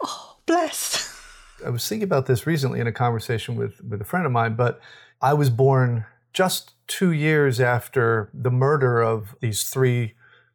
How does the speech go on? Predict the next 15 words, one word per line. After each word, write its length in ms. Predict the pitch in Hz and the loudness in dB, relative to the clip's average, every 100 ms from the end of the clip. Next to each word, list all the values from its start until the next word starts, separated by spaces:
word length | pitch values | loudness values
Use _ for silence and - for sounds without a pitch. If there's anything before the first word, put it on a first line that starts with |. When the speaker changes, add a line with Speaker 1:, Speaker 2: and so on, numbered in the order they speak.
| _ _ _ - - | _ _ _ -20 -6
Speaker 2:
civil 360 | - 147 120 | 0 2 4
rights 420 | 113 127 170 165 - | 4 4 2 -2 -2
workers, 520 | 117 107 - 64 - | -2 -2 -6 -6 -6
Schwerner, 500 | - 139 131 123 117 | -2 2 2 2 -2
Chaney, 340 | - 120 117 | -2 -2 -2
and 160 | 107 104 | -4 -2
Goodman, 600 | 123 135 117 123 123 - | 0 2 0 -4 -6 -8
two 280 | - 170 160 | 0 2 4
of 100 | 127 | 2
whom 340 | 135 127 123 | 2 0 0
were 320 | 117 117 110 - - _ - _ | 2 2 0 -4 -20 _ -20 _
young 580 | 120 139 139 135 135 127 | 0 2 4 4 2 0
New 160 | 120 127 | 2 2
York 420 | 131 127 123 - | 4 4 2 -4
Jews, 680 | - 123 120 120 123 131 - | -4 -2 -2 -4 -6 -8 -12